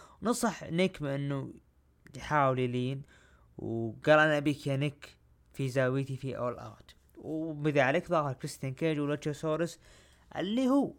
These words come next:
خصم ديربي ألن، وقال كريستيان يا نيك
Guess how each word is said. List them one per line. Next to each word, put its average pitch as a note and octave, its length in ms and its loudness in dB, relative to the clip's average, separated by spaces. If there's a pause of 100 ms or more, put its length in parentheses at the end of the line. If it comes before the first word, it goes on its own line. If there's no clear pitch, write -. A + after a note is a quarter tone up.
(100)
خصم B2 460 -8
ديربي A2 340 -4
ألن، D#3 420 0 (140)
وقال C#3+ 260 0
كريستيان D3 540 -4
يا E3 140 -2
نيك F#3 360 -4